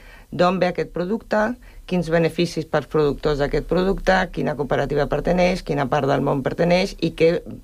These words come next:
coses socials s'han fet en aquesta zona gràcies al consum del comerç just. O sigui, pensa que Oxfam Intermón, en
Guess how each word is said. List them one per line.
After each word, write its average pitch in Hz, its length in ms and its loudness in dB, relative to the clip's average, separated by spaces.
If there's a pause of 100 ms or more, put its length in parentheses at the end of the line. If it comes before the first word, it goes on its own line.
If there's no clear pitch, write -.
(220)
coses 170 320 -2
socials 170 540 0
s'han 165 120 -4
fet 156 220 -6
en 151 120 -2
aquesta 151 360 -2
zona 156 300 0
gràcies 156 340 0
al 160 160 0
consum 165 520 2 (440)
del 156 160 2
comerç 139 320 0
just. 131 240 -2
O 143 80 -4
sigui, 135 220 0
pensa 147 340 -2
que 160 140 4 (800)
Oxfam 170 380 0
Intermón, 170 540 0
en 156 120 -2